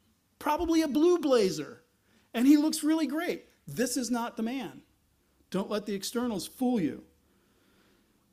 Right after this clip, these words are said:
Okay, all right, so it's not the first guy. So then Jesse parades the rest of his sons, well, most of his sons, out before him.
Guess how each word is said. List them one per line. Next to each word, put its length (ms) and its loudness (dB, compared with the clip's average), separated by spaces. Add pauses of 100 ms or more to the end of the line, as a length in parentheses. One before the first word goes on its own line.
(840)
Okay, 320 -6 (400)
all 80 -4
right, 280 -2 (240)
so 160 -4
it's 140 -2
not 220 0
the 40 -8
first 360 -2
guy. 240 -14 (1800)
So 160 -2
then 420 -2 (2000)
Jesse 320 -4
parades 340 -2
the 80 -10
rest 240 -4
of 60 -12
his 120 -8
sons, 460 -8
well, 380 -4
most 240 -4
of 40 -12
his 140 -8
sons, 320 -4
out 260 -4
before 340 -8
him. 120 -20